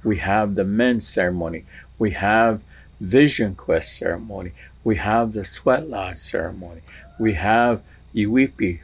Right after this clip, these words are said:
Lawampi ceremonies. We have the Sweat Lodge ceremonies. We have the Sundance ceremonies, a ritual that we have to embrace our circle of life, to bring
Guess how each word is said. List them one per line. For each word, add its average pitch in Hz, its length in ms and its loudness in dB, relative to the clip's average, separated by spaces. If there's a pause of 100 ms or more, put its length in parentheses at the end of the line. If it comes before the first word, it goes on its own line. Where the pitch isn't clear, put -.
(120)
Lawampi 110 720 0
ceremonies. 82 840 0 (360)
We 110 140 0
have 101 320 0
the 95 120 -6
Sweat - 360 2
Lodge - 300 -8
ceremonies. - 720 -8 (340)
We 117 140 6
have 120 340 2
the 120 80 0
Sundance 113 640 0
ceremonies, 101 520 -6
a 98 100 -4
ritual 120 420 2
that 95 200 0
we 120 160 0
have 104 480 0 (360)
to 117 140 2
embrace 110 440 4
our 98 140 -2
circle 110 480 0
of 87 120 -2
life, 98 460 0 (320)
to 107 180 0
bring 120 400 2